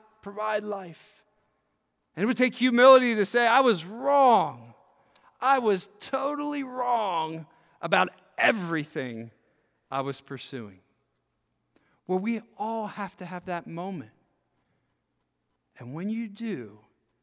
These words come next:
and you humble yourself and you call out to the name of Jesus, he will save you, rescue you,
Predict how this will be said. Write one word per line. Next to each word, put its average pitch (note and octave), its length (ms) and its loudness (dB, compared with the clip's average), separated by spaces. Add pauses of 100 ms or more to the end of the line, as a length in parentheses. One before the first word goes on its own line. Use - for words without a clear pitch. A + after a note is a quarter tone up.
(800)
and C3 100 -20
you E3+ 120 -12
humble F3 360 -8
yourself A2+ 560 -14
and A2+ 120 -14
you F3 100 -14
call F3 380 -10
out D#3+ 260 -10
to - 100 -20
the C#3 120 -12
name D3 340 -10
of C3 100 -16
Jesus, B2+ 680 -16 (520)
he F#3+ 140 -16
will C#3 140 -14
save D3+ 460 -14
you, F#2 200 -20 (1080)
rescue A#2+ 460 -14
you, F#2 200 -20